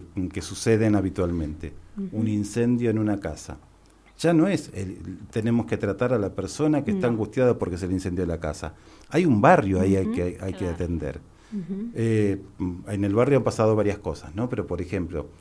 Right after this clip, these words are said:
Speaker 1: cuando se trata de un femicidio,
Speaker 2: Ujú.
Speaker 1: no es solamente que uno va a tratar a la víctima, sino que también trata al
Speaker 2: Ujú.
Speaker 1: victimario, y generalmente a la familia y al barrio mismo.
Speaker 2: Ujú.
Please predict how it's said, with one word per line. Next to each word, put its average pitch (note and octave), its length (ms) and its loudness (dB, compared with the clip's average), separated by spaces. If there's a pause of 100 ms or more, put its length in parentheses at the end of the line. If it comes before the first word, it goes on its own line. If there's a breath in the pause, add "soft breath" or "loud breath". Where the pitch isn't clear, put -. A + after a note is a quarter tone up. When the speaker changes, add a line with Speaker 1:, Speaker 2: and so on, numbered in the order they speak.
(420 soft breath)
Speaker 1:
cuando F#2 220 -6
se G#2+ 120 -4
trata A#2 240 2
de A#2+ 60 4
un A#2 120 0
femicidio, G2 800 -2 (260)
Speaker 2:
Ujú. F3+ 320 -10 (800 soft breath)
Speaker 1:
no B2+ 180 8
es E3 100 10
solamente A#2+ 500 4
que G2+ 40 -2
uno G#2+ 160 2
va G2+ 100 2
a - 20 -2
tratar G2 280 0
a G2+ 40 0
la G2 140 0
víctima, A2+ 540 2 (240)
sino G2 280 0
que F#2 80 -4
también G#2 400 -2
trata G#2 300 0
al A2 60 0
Speaker 2:
Ujú. G#2 80 0
Speaker 1:
victimario, A2 640 0 (540 soft breath)
y A2+ 180 -4
generalmente D3 760 4
a A#2+ 40 4
la G2 120 0
familia D3+ 640 4
y A#2+ 80 0
al A#2+ 120 2
barrio D#3+ 320 2
mismo. F#3+ 580 -6
Speaker 2:
Ujú. A#3 160 -10